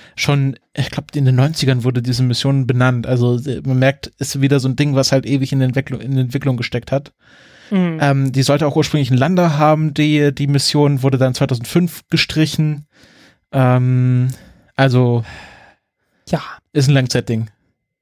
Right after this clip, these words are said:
Speaker 2: Ja, ja. Das Übliche.
Speaker 1: Genau.
Speaker 2: Der übliche Krampf.
Speaker 1: Hab ich alles erzählt? Ja, ich glaub, ich hab alles soweit, äh, erzählt,
Speaker 2: Ja.
Speaker 1: was ihr wissen müsst.
Speaker 2: Ah, dann, dann war Mariner dafür verantwortlich, dass ich,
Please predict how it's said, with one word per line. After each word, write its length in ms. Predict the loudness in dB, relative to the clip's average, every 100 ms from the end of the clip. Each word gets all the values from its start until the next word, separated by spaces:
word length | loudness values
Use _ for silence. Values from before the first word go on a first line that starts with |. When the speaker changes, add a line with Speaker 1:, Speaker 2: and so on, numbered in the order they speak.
| _ -20 -20 -20 _
Speaker 2:
Ja, 180 | 0 2
ja. 180 | 0 -4 _ _ _ -20 -20 -20 -20 -10
Das 180 | -8 -6
Übliche. 400 | -10 -14 -14 -16 _ _
Speaker 1:
Genau. 400 | -2 2 2 2
Speaker 2:
Der 120 | 0 -2
übliche 340 | -4 -4 -6
Krampf. 420 | -4 -6 -8 -12 -12 -12 -10 -8
Speaker 1:
Hab 100 | -6
ich 180 | -6
alles 260 | -2 0 0
erzählt? 880 | -6 -12 -6 0 2 4 2 -2 -10 -14 -6
Ja, 200 | 0 0
ich 100 | 0
glaub, 160 | -2 -2
ich 120 | 0
hab 100 | 0
alles 220 | 2 2
soweit, 360 | 2 2 2 -2
äh, 40 | -4 -2
erzählt, 440 | -2 -4 -2 -2
Speaker 2:
Ja. 60 | 0
Speaker 1:
was 160 | -2
ihr 80 | 0
wissen 280 | 0 0 0
müsst. 380 | 0 0 -4 -6
Speaker 2:
Ah, 120 | -2
dann, 360 | 0 0 -2 -2
dann 280 | -2 -2 0
war 140 | 0
Mariner 560 | 2 0 2 2 0 0
dafür 300 | 0 -2 -2
verantwortlich, 800 | -2 -4 -6 -6 -8 -4 -6 -4
dass 220 | -6 -4
ich, 280 | -6 -6 -12